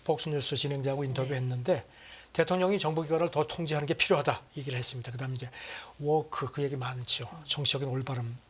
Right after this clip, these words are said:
Speaker 1: 뭐 이런 거 이제, 이제 주로 이제 진보를 비판할 때 이제 공화당 쪽에서 쓰는 표현이죠. 그다음에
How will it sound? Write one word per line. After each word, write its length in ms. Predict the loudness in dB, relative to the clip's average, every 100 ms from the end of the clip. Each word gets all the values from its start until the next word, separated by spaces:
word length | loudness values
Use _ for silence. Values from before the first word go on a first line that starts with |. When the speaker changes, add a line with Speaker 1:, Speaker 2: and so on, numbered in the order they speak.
| -16
Speaker 1:
뭐 180 | -10 -8
이런 160 | -8
거 80 | -8
이제, 180 | -8 -10 -10
이제 200 | -10 -10
주로 200 | -6 -4
이제 200 | -4 -8 -10 -10 -2
진보를 380 | 0 4 4 2
비판할 380 | -2 -2 -2
때 120 | 0 0
이제 240 | -2 -10 -14 -20 -8
공화당 300 | -2 0 0
쪽에서 220 | 0 0
쓰는 260 | 0 0 -2
표현이죠. 480 | -2 -2 -2 -6 -10 -20 -12
그다음에 280 | -6 -4